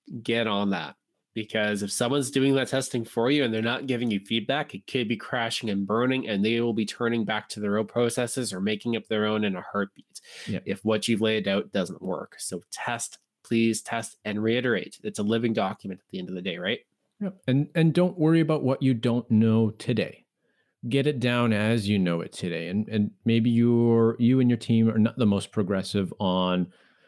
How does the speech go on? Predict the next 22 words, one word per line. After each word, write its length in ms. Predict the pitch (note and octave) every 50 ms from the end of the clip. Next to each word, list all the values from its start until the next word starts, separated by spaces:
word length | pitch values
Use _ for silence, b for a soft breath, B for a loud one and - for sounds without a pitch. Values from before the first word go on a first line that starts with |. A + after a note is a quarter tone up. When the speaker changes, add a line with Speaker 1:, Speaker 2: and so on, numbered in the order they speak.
| b b _ -
Speaker 2:
um, 640 | - F2+ F2+ F2+ F2+ F2+ F2+ F2 F2+ F2+ F2+ F#2 - _ _ _ _ _ _ _
Teams 460 | - - A2+ G#2+ G#2 G2+ G2+ F#2+ F2
and 100 | F#2+ F#2+
collaborating, 560 | F#2+ - G#2 G2+ F#2+ F#2 F#2+ F#2+ F#2 F#2+ F#2+
making, 320 | F#2+ F#2+ F#2 - G#2 F#2 - - - -
you 100 | A2 F#2+
know, 120 | F#2 F#2
teams 340 | - - G#2 G2 G2 F#2 F#2
and 80 | F#2+
channels 400 | F#2 - G#2+ G2 F#2+ F#2+ G2 F#2
and 100 | F#2 F#2+
those 160 | F#2+ F#2+ F#2 -
sorts 220 | - F2+ - -
of 60 | F#2
things. 240 | - F#2+ F#2+ F2+ E2+
Maybe 180 | F#2+ F#2+ G2 A2
you're 60 | A2
just 180 | C3 A#2+ A2+
using 300 | A#2 A#2+ B2+ A#2+ A#2+ G#2+
it 80 | G2 -
for 120 | - F#2
meetings. 440 | F2 E2+ E2+ E2 D#2+ D2+ D2+ - -